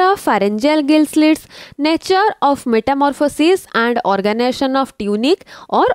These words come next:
all of the above. The answer is all of the above. Which of the following is not applicable to petromyzon? Buccal funnel, slime glands, pancreas or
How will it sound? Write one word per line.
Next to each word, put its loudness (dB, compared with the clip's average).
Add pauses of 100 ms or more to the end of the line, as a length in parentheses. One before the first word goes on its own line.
all 2
of -2
the 2
above. -2 (260)
The -4
answer -2
is 2 (100)
all 2
of -2
the 2
above. -4 (460)
Which 2
of -2
the 0
following 0
is -4
not 2
applicable 0
to 0 (100)
petromyzon? -2 (360)
Buccal -2
funnel, 2 (280)
slime 0
glands, -2 (240)
pancreas -2 (280)
or 0